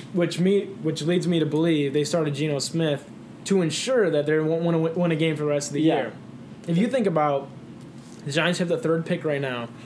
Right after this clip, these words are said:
Speaker 1: The forty-niners are starting Garoppolo for the rest of the season, presumably.
Speaker 2: Mm-hmm.
Speaker 1: Um, I think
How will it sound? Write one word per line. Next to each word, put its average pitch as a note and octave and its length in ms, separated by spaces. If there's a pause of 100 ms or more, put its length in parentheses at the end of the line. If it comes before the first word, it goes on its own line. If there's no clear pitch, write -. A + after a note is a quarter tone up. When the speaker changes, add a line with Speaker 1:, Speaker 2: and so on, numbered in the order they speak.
(380)
Speaker 1:
The D3 80
forty-niners F3 840 (140)
are C#3+ 80
starting D3+ 420
Garoppolo C3+ 600 (160)
for - 100
the C#3 80
rest D3 220
of E3+ 40
the D3+ 160 (400)
season, D3+ 360
presumably. C3+ 640 (340)
Speaker 2:
Mm-hmm. - 60
Speaker 1:
Um, C#3 360 (1000)
I D#3 180
think D#3+ 540